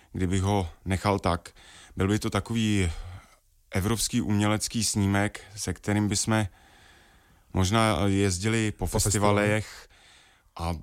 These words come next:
Speaker 1: já bych byl pyšnej na to, kolik lidí jsem znudil po Evropě a po světě a, a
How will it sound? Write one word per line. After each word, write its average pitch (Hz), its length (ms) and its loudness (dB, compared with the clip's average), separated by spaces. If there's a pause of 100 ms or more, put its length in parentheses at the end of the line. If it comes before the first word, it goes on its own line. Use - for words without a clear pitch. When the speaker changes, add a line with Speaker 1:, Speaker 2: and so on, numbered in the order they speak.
Speaker 1:
já 92 240 0
bych 95 240 -2 (280)
byl 107 200 -2
pyšnej 104 400 -2
na 98 100 0
to, 95 140 -6 (100)
kolik 104 340 0
lidí 98 260 -2
jsem 110 240 0
znudil 101 440 2
po 101 160 2
Evropě 98 520 0
a 101 60 0
po 101 140 -2
světě 95 580 -2 (1160)
a, 92 80 0
a 95 400 2